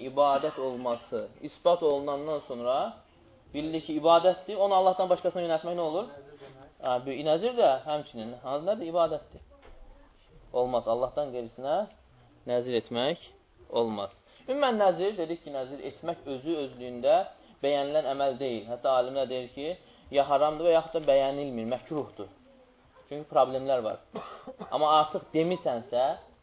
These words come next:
demisənsə, nə etməlisən? Əgər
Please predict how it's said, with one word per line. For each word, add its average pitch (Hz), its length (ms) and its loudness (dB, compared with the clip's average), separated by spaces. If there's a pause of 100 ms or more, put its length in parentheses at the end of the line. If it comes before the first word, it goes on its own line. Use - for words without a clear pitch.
(400)
demisənsə, 131 760 -2 (480)
nə 139 120 2
etməlisən? 139 600 -2 (680)
Əgər 120 320 2